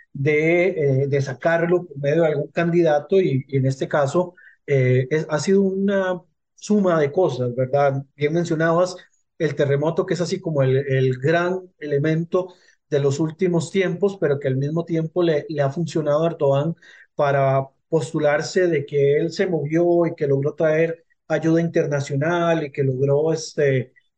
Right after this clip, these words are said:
eh, una coal-, una coalición de, de personas en, en el país, ¿verdad? Que los haya unido y no sé qué, porque además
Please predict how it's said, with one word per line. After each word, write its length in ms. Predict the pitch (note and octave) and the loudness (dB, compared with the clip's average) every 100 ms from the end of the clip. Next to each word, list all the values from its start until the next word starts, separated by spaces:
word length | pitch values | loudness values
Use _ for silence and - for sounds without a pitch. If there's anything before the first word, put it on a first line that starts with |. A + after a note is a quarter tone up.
| - | -4
eh, 460 | D3 C#3+ C#3 C#3 C3 C3 C3+ _ | 2 4 4 2 0 -4 -6 _
una 260 | D#3+ E3+ E3+ | -4 -2 0
coal-, 320 | E3+ D3+ D#3+ | 0 0 -2
una 500 | D#3 D#3+ E3 E3+ D3+ C#3 | -6 -4 -2 0 -2 0
coalición 880 | D3+ C3+ D3 C#3+ C3+ E3 E3 E3+ | 0 0 -2 -4 -2 0 2 0
de, 380 | D#3 C#3+ C3+ C3 _ _ _ | 0 2 2 -2 _ _ _
de 100 | - | -6
personas 800 | D#3 E3 C#3 F3 F3 E3+ E3 D3 | -2 -2 -2 0 2 2 0 0
en, 240 | D3 C3+ C#3 | -2 -2 -2
en 140 | C#3+ C#3+ | -4 -2
el 120 | C#3 | -4
país, 500 | - C#3 D#3 F#3 E3 | -2 0 2 2 0
¿verdad? 360 | D3 C#3+ D#3 | 0 0 -2
Que 80 | - | -2
los 160 | C3+ C3+ | -6 -2
haya 180 | D3+ D#3+ | -2 -2
unido 380 | D#3 E3+ E3 | -2 -2 -2
y 40 | D#3+ | -2
no 80 | D#3+ | -4
sé 140 | G3 | -4
qué, 160 | - G3+ | -2 -2
porque 320 | - D3 B2 | -2 -8 -6
además 460 | A#2 A#2+ D3+ D#3 | -6 -2 -4 -4